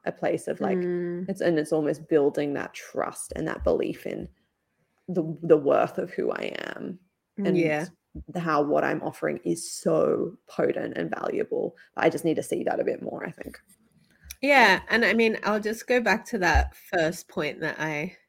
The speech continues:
Speaker 2: I start, I think when you create from desire,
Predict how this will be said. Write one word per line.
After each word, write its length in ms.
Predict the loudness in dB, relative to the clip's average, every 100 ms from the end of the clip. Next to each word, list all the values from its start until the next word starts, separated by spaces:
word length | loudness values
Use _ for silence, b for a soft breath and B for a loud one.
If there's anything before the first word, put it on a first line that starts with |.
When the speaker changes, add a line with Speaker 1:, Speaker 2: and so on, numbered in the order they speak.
| _ _ _ _ -10
Speaker 2:
I 80 |
start, 260 | -8 -6 -4
I 60 | -4
think 280 | -4 -6 -2
when 140 | -2
you 120 | -2 -4
create 400 | -2 -2 -2 -6
from 220 | -8 -6
desire, 680 | -8 -4 -2 0 0 -4